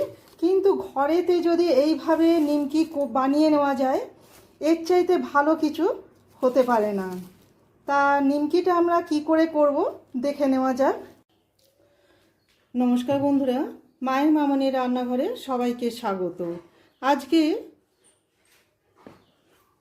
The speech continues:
আপনাদের কাছে তুলে ধরব একটা মুখরোচক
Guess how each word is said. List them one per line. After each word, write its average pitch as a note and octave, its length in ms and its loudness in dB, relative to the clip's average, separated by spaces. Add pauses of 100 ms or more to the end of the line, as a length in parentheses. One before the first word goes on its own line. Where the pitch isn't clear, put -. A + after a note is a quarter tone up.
(280)
আপনাদের C#4 460 4
কাছে C#4 240 0
তুলে C#4 300 2
ধরব C4 300 2 (960)
একটা C4 380 -2 (160)
মুখরোচক C4+ 760 0